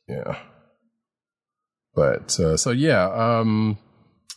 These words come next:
if you're watching this live, then you still got some time. If by the time this comes out on, uh,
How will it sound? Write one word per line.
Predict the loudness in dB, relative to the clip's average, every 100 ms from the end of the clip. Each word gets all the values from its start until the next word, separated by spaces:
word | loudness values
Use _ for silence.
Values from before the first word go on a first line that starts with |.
| _
if | -6 -6 -6
you're | -4 -2
watching | 2 0 2 0
this | 2 0 -2
live, | 0 2 2 2 -2 -6 -4
then | -2
you | 2 0
still | 2
got | 0 0
some | 0
time. | 2 2 0 -4 -6
If | -8 -4
by | 0 0
the | -2
time | 0 2 2 0
this | -2 -4 -4
comes | -2 0 2
out | 0 0 -4
on, | -4 0 2 2 0 -2 -4
uh, | -4 -2 0 -2